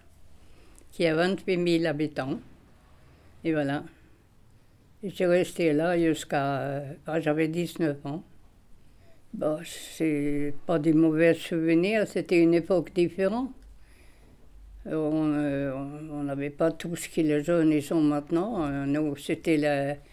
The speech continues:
il y avait l'hiver et il y avait beaucoup de neige. Donc on faisait des skis, on avait trois ans, euh, on commençait comme ça. Et, euh, les patins. Mais c'était pas des patins maintenant,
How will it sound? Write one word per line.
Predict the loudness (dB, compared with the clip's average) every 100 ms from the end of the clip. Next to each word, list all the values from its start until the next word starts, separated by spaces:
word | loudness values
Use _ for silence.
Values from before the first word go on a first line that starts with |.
| -20 -20 -20 -8
il | -2
y | 0
avait | 2 2
l'hiver | 4 4 4 4 4 4
et | 2 2
il |
y | 0
avait | 0 0 2 0
beaucoup | 0 -2 -2 2
de | 4
neige. | 4 2 -2 -10 -10
Donc | -6 -4 -4 -2
on | -4 -2
faisait | -4 -2 0
des | 0 -2
skis, | -2 -2 2 2
on | 0
avait | -2 -4
trois | -6 -4 -4 -2
ans, | -2 -2 -4
euh, | -6 -12 -18 -20 -20 -20 -20 -20 -20 -20 -12
on | -6 -4
commençait | -4 -4 -2 -2 -4 -4
comme | -6 -12
ça. | -10 -12 -12 -20 -20 -20 -20 -20 -20 -20 -20 -10
Et, | -2 2 4 6 4 4
euh, | 2 0 -4 -6 -8 -8
les | -8
patins. | 2 2 2 0 -2 -4 -14 -20 -20 -20 -20 -20 -20 -20 -20 -20 -20 -10
Mais | -6
c'était | -2 -2 -4 -2
pas | 0
des | 0
patins | 0 -2 -2 0
maintenant, | 0 0 0 2 2